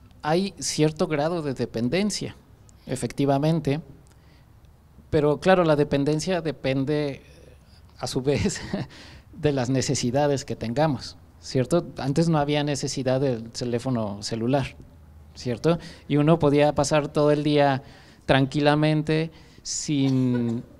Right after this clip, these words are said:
estar pensando, "Ay, ¿no se habrá accidentado ya, este, fulano, mengano, sutano? Porque no me ha llamado", ¿cierto? Uno, eh,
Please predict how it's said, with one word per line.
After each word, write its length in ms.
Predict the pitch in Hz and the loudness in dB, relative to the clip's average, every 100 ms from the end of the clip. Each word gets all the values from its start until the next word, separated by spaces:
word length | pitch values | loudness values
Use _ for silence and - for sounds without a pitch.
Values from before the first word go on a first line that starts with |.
| - | -6
estar 440 | 160 131 151 139 | -4 0 2 2
pensando, 760 | 156 151 147 147 147 143 147 - | 2 2 2 0 0 -2 -4 -8
"Ay, 180 | 117 156 | -4 0
¿no 140 | 165 | 0
se 120 | 165 | 0
habrá 200 | 185 165 | -2 -2
accidentado 720 | 165 - 165 135 123 139 156 151 | -4 -2 0 0 2 2 2 2
ya, 1000 | 139 143 151 151 143 127 107 104 - - | 0 0 -2 -2 -4 -6 -8 -10 -12 -12
este, 580 | 123 120 110 - 117 113 | -8 -6 -6 -8 -8 -8
fulano, 540 | - 127 120 147 170 156 | -4 -2 0 0 -2 -4
mengano, 400 | 127 131 156 151 | -4 -6 -6 -6
sutano? 640 | 131 131 151 180 185 160 | -6 -4 -4 -4 -8 -8
Porque 260 | - 123 123 | -8 -6 -6
no 120 | 113 | -4
me 80 | 135 | -2
ha 40 | 180 | 0
llamado", 400 | 147 151 202 - - - - - - | 0 0 -2 -4 -14 -20 -20 -20 -12
¿cierto? 340 | - 127 175 | -4 0 0
Uno, 500 | 156 135 127 151 156 - - - - | 0 0 2 2 -2 -8 -18 -18 -14
eh, 600 | - 127 127 123 123 131 | -12 -10 -10 -12 -12 -10